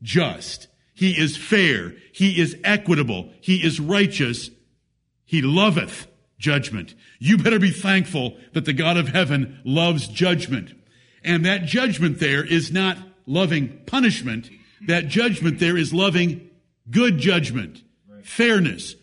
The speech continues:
Speaker 1: righteousness, justice.
Speaker 2: Right.
Speaker 1: And it's because of that that he sees in the Lord Jesus Christ a perfect substitute for our sins. It's because of that he is faithful and just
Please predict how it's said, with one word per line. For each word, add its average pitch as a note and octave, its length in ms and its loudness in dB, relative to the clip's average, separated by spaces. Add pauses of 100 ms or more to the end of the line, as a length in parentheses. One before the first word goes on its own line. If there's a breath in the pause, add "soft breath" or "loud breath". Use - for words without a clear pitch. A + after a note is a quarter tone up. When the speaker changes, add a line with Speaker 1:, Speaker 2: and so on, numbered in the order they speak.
(120)
Speaker 1:
righteousness, D#3 800 -2
justice. - 760 -6 (260)
Speaker 2:
Right. - 220 -20 (200)
Speaker 1:
And F#3+ 120 2
it's F3+ 100 0
because G#3 480 2
of G3 160 2
that E3+ 520 -2 (440)
that E3+ 120 2
he F#3 100 4
sees A#3+ 400 4
in A3 80 4
the G#3+ 80 4
Lord G#3 300 0
Jesus G3 400 0
Christ A3+ 400 -2
a F#3 40 0
perfect A#3+ 540 -6 (180 loud breath)
substitute F3 800 -4
for F3 180 -8
our F3+ 220 0
sins. E3 600 -4 (260 soft breath)
It's F#3+ 160 2
because G3+ 400 0
of F3+ 100 -2
that G#3+ 200 0
he G3+ 100 2
is G#3 160 2
faithful A#3+ 560 -2
and A#3 220 0
just B3+ 440 -4